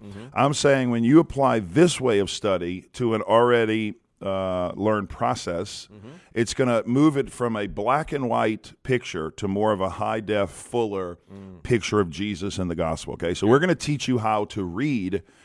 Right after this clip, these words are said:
Speaker 2: and study the Bible and teach the Bible the way Jesus did.
Speaker 1: Yes.
Speaker 2: Okay, this is the way Jesus did. Um, so it's called Pardes.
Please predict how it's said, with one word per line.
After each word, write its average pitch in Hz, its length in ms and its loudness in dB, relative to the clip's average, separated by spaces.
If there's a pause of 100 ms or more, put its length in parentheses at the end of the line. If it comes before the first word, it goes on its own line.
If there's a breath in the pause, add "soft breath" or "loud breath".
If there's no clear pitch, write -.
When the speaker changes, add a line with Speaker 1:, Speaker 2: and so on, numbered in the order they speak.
(220 soft breath)
Speaker 2:
and 104 180 -4
study 123 380 0
the 123 140 0
Bible 90 640 2
and 110 180 -4
teach - 360 -8
the 110 100 -6
Bible 90 340 -4
the 92 80 -4
way 98 180 -2
Jesus 82 440 -10
did. 67 160 -14 (200)
Speaker 1:
Yes. 95 320 -20
Speaker 2:
Okay, 78 80 -8
this 95 180 0
is 110 60 -4
the 113 80 2
way 117 120 2
Jesus 80 400 -8
did. - 180 -20 (540 soft breath)
Um, 85 420 -4
so 117 220 2
it's - 100 -4
called 120 340 2
Pardes. 95 800 -6